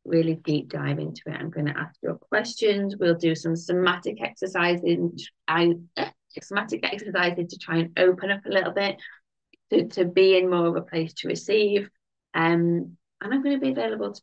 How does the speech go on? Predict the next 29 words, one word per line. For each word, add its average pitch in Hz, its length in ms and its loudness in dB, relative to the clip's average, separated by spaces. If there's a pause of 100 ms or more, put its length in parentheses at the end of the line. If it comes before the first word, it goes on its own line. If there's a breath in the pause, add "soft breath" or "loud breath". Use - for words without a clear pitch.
coach - 340 -4
you. - 280 -6
Like, 170 240 -10
if - 160 -4
you 220 220 -4
would 240 200 -2
like 175 600 0
to 180 160 -4
work 175 440 2
through 170 180 4
some 170 180 0
of 160 100 0
your 160 140 2
money 160 260 2
challenges, 185 760 0 (840)
the 175 140 2
call 175 300 2
will 151 180 2
be 156 120 0
available - 480 -6
for - 120 -20
that. - 240 -8
So 202 120 -2
the 208 120 -2
call 233 300 -2
is 262 140 0
gonna 226 220 -6
be 185 260 0
at 165 200 -2